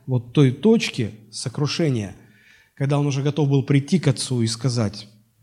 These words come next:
«Все, отец, я готов быть у тебя самым последним рабом твоим. Я готов на все». А помните, как он уходил? «Отец,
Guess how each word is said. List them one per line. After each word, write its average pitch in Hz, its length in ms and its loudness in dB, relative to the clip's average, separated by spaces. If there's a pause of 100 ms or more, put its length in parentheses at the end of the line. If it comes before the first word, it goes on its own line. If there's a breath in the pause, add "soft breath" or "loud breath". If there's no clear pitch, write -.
(520)
«Все, 139 260 2
отец, 113 340 -2
я 156 160 6
готов 143 400 2
быть 143 200 4
у 135 40 2
тебя 123 340 -2 (260 loud breath)
самым 156 360 2
последним 127 440 0
рабом 113 300 2
твоим. 95 340 -10
Я 135 120 2
готов 143 400 0
на 139 180 0
все». 127 580 0 (3750)
А 117 160 -10
помните, 185 320 0
как 127 160 -2
он 120 100 -2
уходил? 104 520 -4 (1500)
«Отец, - 680 -6